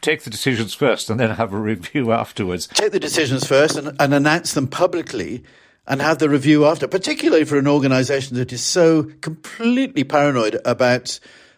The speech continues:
Speaker 2: a public reputation, a reputational damage. This could so easily have been lessened had it been done differently.
Speaker 1: Now, you've said you were shocked at the manner, the haste and the illogicality of the decision.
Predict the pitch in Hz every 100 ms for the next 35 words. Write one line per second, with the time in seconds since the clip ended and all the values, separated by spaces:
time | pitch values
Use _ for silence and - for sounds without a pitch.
0 | _ 120 - 143 123 117 120 120 120 120
1 | 120 - 98 - 113 120 117 113 113 107
2 | 113 95 110 104 90 - - _ _ _
3 | _ _ _ _ _ - - 175 - 202
4 | 196 190 175 - 185 185 135 127 120 135
5 | 120 139 131 147 - 90 - - - 120
6 | 117 120 110 113 110 117 - 95 95 -
7 | _ 135 143 135 208 156 123 113 - 175
8 | 160 - 120 - 113 104 104 123 113 104
9 | 101 107 117 - - - - 92 78 92
10 | 98 110 - - 135 127 117 113 87 95
11 | 101 98 - - 131 90 139